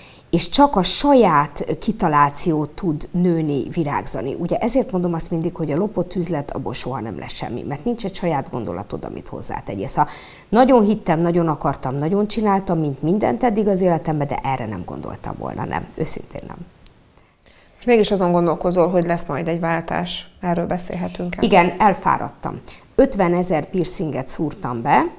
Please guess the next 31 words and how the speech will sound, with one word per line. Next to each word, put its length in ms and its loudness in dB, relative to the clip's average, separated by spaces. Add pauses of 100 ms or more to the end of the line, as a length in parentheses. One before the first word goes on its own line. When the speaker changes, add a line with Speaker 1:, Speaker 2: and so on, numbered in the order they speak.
(160)
Speaker 1:
nagyon 340 4
nagy 180 4
menet 320 2
volt, 280 0
mert 220 -6
négy 320 0
év 180 -6
alatt 220 -8
csináltam 560 -8
ezt 180 -6
meg. 240 2
Értelemszerűen 640 -4
az 120 -6
első 340 -4
egy-két 360 -6
évben 220 -4
nem 140 -6
volt 200 -6
ekkora 340 -10
kereset 420 -4
rá. 180 4
Az 140 -4
idei 300 0
évben, 400 -2
most 260 -6
már 140 -2
ugye 160 -6
november 440 -6
vége 260 0
van, 220 2 (840)
ö, 360 8